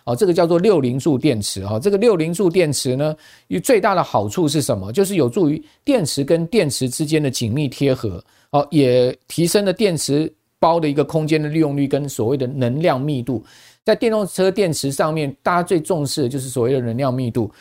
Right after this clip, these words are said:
那根据电池命名规则啊，外界大概可以称这个六零柱电池叫做四零九零了哈。所谓的四零九零，或者我们刚刚讲说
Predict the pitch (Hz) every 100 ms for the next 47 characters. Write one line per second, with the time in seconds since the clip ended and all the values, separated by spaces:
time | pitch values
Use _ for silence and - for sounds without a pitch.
0 | - - - 233 254 254 240 247 185 -
1 | 151 196 170 147 175 165 160 127 123 135
2 | 202 165 185 147 170 160 151 143 - 160
3 | 151 156 156 156 120 127 143 131 139 113
4 | 113 143 135 123 147 110 113 113 90 95
5 | 104 101 113 - - _ - 226 247 202
6 | - 247 165 175 139 120 143 185 170 131
7 | 151 170 156 120 113 160